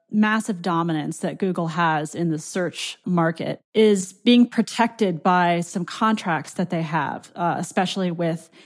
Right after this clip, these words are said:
Android and with Apple, that makes it very hard for any competitors like DuckDuckGo or Bing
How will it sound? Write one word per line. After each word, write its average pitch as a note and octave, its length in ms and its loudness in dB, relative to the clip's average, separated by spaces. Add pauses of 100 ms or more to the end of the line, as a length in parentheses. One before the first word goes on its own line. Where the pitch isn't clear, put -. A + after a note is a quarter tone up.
(100)
Android F3+ 640 2
and D#3+ 240 0
with D3+ 340 -4
Apple, F3+ 640 -2 (100)
that F#3+ 200 2
makes G3+ 200 2
it F#3+ 60 0
very A3 240 4
hard F#3+ 340 0
for F3 100 -6
any F3+ 180 -2
competitors F#3+ 720 0
like D#3 240 -4
DuckDuckGo G3+ 760 2
or E3 200 -4
Bing F#3 520 2